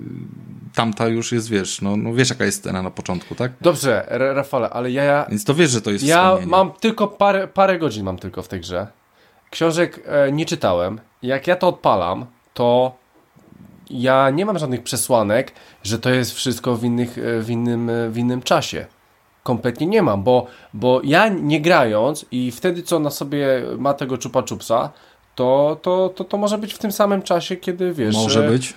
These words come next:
Speaker 1: to prawda.
Speaker 2: Tak, i ja o tym nie wiem, bo
Speaker 1: Ale
Speaker 2: ja
Speaker 1: ten wątek
Speaker 2: nie
Speaker 1: się,
Speaker 2: grałem.
Speaker 1: ale zauwa-, ale zauważ, że
Speaker 2: No.
Speaker 1: dopóki ta, y, faza się nie zamknie, ten wątek,
Speaker 2: No.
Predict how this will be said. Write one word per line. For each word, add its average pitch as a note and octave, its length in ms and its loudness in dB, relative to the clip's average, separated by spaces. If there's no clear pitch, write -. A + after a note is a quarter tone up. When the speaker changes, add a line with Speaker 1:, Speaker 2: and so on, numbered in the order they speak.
Speaker 1:
to B2 120 2
prawda. F2+ 420 -2
Speaker 2:
Tak, G#3+ 360 4
i E3+ 100 -6
ja G3 120 4
o G3 40 4
tym A3+ 180 -4
nie C4 120 -6
wiem, G#2 380 -6
bo C3+ 320 -4
Speaker 1:
Ale A#2+ 160 0
Speaker 2:
ja E3+ 100 -2
Speaker 1:
ten E3+ 100 2
wątek D#3+ 280 2
Speaker 2:
nie G#3 80 -4
Speaker 1:
się, - 60 2
Speaker 2:
grałem. F#3+ 140 2
Speaker 1:
ale C3+ 140 2
zauwa-, C#3+ 340 -2
ale B2 180 0
zauważ, C#3 320 0
że B2+ 220 -2
Speaker 2:
No. B2 80 0
Speaker 1:
dopóki B2+ 420 -6
ta, A#2 480 2
y, G2+ 40 -10
faza A#2+ 420 0
się G#2 320 -2
nie G#2+ 160 2
zamknie, G#2+ 460 -2
ten A#2+ 200 0
wątek, A2+ 500 -2
Speaker 2:
No. A2 260 -6